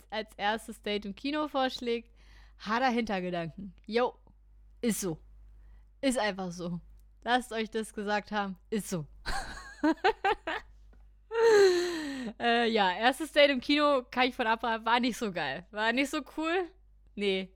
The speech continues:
hat nicht funktioniert. <clears throat> Okay, komm, ich erzähle euch noch ein peinliches und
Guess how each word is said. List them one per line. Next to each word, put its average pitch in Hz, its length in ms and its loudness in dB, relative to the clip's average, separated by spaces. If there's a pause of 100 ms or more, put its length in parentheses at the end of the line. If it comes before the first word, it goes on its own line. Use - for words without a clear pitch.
(200)
hat 226 200 -2
nicht 233 180 -2
funktioniert. 185 720 -4 (1000)
<clears throat> 269 520 -2 (520)
Okay, 220 260 -2
komm, 190 180 -2
ich 185 80 -8
erzähle 220 360 0
euch 202 140 -2
noch 180 120 -6
ein 202 320 0 (260)
peinliches 233 720 0 (320)
und 320 220 4